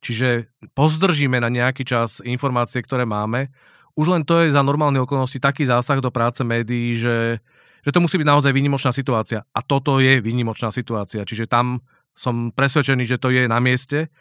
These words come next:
ale žiadať to, aby to bolo nejaké všeobecné pravidlo, to je naozaj, súhlasím s Erikom, že to je krok k veľmi nebezpečnej, nebezpečnej politike, ktorá by mohla presvedčiť, e, n-,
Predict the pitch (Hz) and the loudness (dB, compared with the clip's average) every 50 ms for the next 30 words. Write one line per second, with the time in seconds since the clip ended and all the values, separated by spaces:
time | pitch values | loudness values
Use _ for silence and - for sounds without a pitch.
0 | _ _ _ _ _ - 123 127 127 123 131 147 156 175 185 185 - - _ 156 | _ _ _ _ _ -2 0 2 2 4 4 4 4 4 2 0 0 -2 _ -2
1 | 143 139 - 131 123 123 131 135 143 127 117 131 127 127 127 127 120 123 123 123 | -2 0 0 -2 -2 -2 -2 -4 -4 -2 0 0 0 0 0 -2 -2 0 0 0
2 | 123 131 131 - 135 127 123 120 120 - _ _ - - - 143 143 139 151 147 | 0 0 -2 -2 -2 -2 -2 -2 -4 -8 _ _ -12 -4 -2 -2 -2 -2 -4 -4
3 | - 151 127 - 120 120 123 139 135 143 139 139 135 135 - 139 131 131 131 131 | -4 -6 -4 -2 -2 0 0 -2 -2 -2 -2 -4 -4 -4 -2 -2 -2 0 0 0
4 | 131 127 127 127 123 123 123 123 - _ _ _ _ - - _ _ _ _ _ | 0 0 0 0 -2 -2 -4 -6 -8 _ _ _ _ -20 -20 _ _ _ _ _
5 | - 127 135 147 147 135 135 127 127 127 117 - - - 135 139 135 127 131 127 | 4 6 6 6 6 6 4 4 4 2 0 -2 -4 0 2 2 2 2 -2 -4
6 | 113 117 120 120 120 - 123 120 113 120 113 - 123 120 123 120 110 - - 127 | -2 0 0 -2 0 -2 -2 -2 -2 -4 -4 -2 -2 0 0 0 -2 0 0 2
7 | 123 123 117 - - 127 123 120 117 113 107 101 101 120 127 131 135 131 120 120 | 2 2 0 -2 -4 -4 -2 -2 -2 -4 -6 -6 -2 -2 0 0 0 0 0 0
8 | 113 123 - - 117 - - 120 117 113 110 110 113 110 - _ _ _ _ _ | -2 -2 -2 -4 -4 -4 -4 -6 -6 -6 -6 -6 -8 -10 -12 _ _ _ _ _
9 | _ _ _ _ _ _ _ - 123 123 147 - - 135 - 139 123 - 127 123 | _ _ _ _ _ _ _ -4 0 2 2 2 2 2 2 2 2 2 4 2
10 | 131 131 131 117 123 120 - - 123 123 123 113 120 117 123 123 127 127 123 123 | 2 2 2 0 0 -2 0 0 2 2 2 2 2 2 2 4 2 2 2 2
11 | 123 120 - 143 131 - 131 113 - - - 120 113 113 113 113 110 110 107 117 | 0 2 0 -2 0 0 -2 -4 -4 -4 -2 -2 0 0 0 0 -2 -2 -2 -2
12 | 117 131 | -4 -6